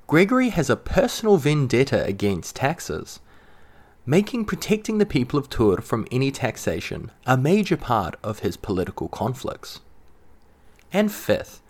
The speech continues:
the church was both a repository for massive amounts of wealth,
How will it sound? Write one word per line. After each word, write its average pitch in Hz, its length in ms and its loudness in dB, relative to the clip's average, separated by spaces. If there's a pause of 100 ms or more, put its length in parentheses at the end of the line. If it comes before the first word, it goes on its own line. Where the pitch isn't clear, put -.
(580)
the - 80 4
church - 540 4
was 208 120 2
both 107 440 2 (180)
a - 80 0
repository 156 680 0
for 135 140 -4
massive 117 440 -2
amounts 127 360 0
of 143 140 -10
wealth, - 440 -4